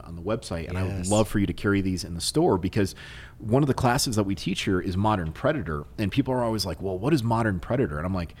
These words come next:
Speaker 1: It's hunting, fishing, trapping. It's putting food on the table. It's getting you beyond that seventy-two hour scenario and sustaining yourself off the land. And when people see that they can make crazy traps and they can catch fi-, fish very easily,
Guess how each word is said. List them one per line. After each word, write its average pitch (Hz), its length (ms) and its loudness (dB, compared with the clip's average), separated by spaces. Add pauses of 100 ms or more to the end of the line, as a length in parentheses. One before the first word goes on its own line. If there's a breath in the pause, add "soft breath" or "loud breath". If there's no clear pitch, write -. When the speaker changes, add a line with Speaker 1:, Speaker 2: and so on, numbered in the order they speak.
(160 loud breath)
Speaker 1:
It's - 100 -16
hunting, 120 300 0
fishing, 95 260 -2
trapping. 80 540 -2
It's 80 100 -10
putting 113 260 2
food 104 160 0
on 98 120 2
the - 60 -4
table. 76 440 -6
It's - 220 -2 (440 loud breath)
getting 127 380 4
you 113 360 6 (120)
beyond 98 560 0
that 95 200 0
seventy-two 101 420 0
hour 90 160 4
scenario 95 560 2
and 85 400 -2
sustaining 101 440 0
yourself 87 320 -2
off 82 120 -6
the 82 60 -8
land. 92 340 -2
And 87 120 -2
when 95 120 2
people 135 340 0
see 120 220 2
that 92 140 2
they 90 100 -2
can 87 140 -4
make 87 140 -2
crazy 85 340 -2
traps - 540 -2 (320 loud breath)
and 92 80 -6
they 92 60 2
can 87 140 -6
catch - 260 -6
fi-, 98 260 0
fish - 260 0
very 90 280 -2
easily, 120 460 -2